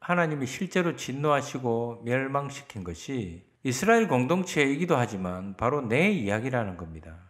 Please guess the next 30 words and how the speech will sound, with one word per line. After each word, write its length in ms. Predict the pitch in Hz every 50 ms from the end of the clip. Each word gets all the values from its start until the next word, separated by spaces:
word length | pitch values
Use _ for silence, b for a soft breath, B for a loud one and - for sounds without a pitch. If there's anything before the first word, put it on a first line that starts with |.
| _ _ _ _ 101
내가 280 | 104 107 113 139 156
원망한 640 | 165 143 110 104 104 110 117 127 143 151 143 120 104
것이 300 | 92 90 - - - -
바로 260 | - 95 104 120 113
그 120 | 117 120 113
멸망의 640 | 104 98 110 123 131 139 143 151 151 147 139 113 101
씨앗이 520 | - - - 175 165 143 - - - -
되었다라는 840 | - 113 101 92 - - 85 80 80 78 - - 87 85 90 98
거죠. 260 | 104 104 90 - - 85 85 90
남의 340 | 90 107 120 135 135 123 98
이야기가 420 | 90 98 104 101 101 101 90 85
아니라 440 | 80 85 92 98 98 90 90 107 113 - _
내 340 | - 90 95 110 131 156 180
얘기입니다. 560 | 165 123 110 98 90 80 78 76 76 - 80 80 - _ _ _ _ _
십일 420 | - - - 175 165 160 175 180 175
절이 260 | - 190 170 135 -
결론이죠. 640 | - 127 123 127 139 135 123 104 87 80 - 82 82 95 101 - - - _ -
그들에게 400 | - 113 107 135 156 156 156 151
일어난 480 | 156 156 156 151 143 139 135 131 123
이런 240 | 127 127 139 139 131
일은 340 | 120 110 120 131 135 127 123
본보기가 580 | - 107 101 101 101 120 123 139 151 139 117 98
되고 540 | - 92 90 - 87 85 85 98 113 120 _ _
또한 260 | - 143 135 147 147 139
말세를 440 | 143 156 180 175 - 190 180 175
만난 380 | 156 147 143 143 139 135 131 113
우리를 340 | 107 113 135 139 135 120 135
깨우치기 500 | 135 135 139 151 139 - - 175 170 117
위하여 600 | 95 90 87 85 87 92 110 139 165 180 202 180 -
기록되었느니라. 1400 | - - 110 120 135 135 135 131 - 135 131 123 110 98 90 85 85 82 82 80 78 76 76 76 73 78 78 78